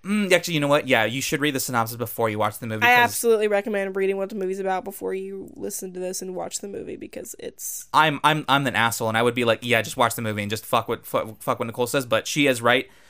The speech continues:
Speaker 1: Please read the synopsis. Um, so again, the South by Southwest people were like, "Yeah,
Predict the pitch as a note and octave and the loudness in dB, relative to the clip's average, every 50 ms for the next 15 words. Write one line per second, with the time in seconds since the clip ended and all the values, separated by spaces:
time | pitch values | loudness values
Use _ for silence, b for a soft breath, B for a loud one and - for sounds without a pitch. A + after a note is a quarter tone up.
0 | b b b b b - - D#3 C#3 - C#3 C3 A#2 A2+ - - B2 A2 A#2 A2+ | b b b b b -4 -2 -2 0 2 0 0 0 -2 -2 -2 -2 -2 -2 -4
1 | - - D2 - - b b b b b b _ - E3 D#3+ D3+ D3 C3+ B2 A2+ | -6 -8 -8 -8 -10 b b b b b b _ 4 6 8 8 6 6 4 2
2 | - - - - - C#3+ C#3+ C#3+ A#2 G2+ - - B2 B2 A#2+ C#3 C#3+ C3 B2+ B2 | -2 -2 0 2 2 2 2 0 0 0 -4 -12 -16 -2 2 4 4 6 4 4
3 | A2+ - - _ - - - - E3+ F3 F#3+ E3+ - F3 D#3+ D#3+ D#3 C#3 C#3 - | 2 0 -4 _ -8 -4 0 0 2 2 2 2 2 2 0 2 0 0 0 0
4 | - C#3 C#3 D3 C3 A#2+ A#2 A2+ G#2+ G#2 - C3+ B2+ A2 G2 - | -4 -4 -2 0 2 2 2 2 -2 -2 -2 0 0 0 0 -2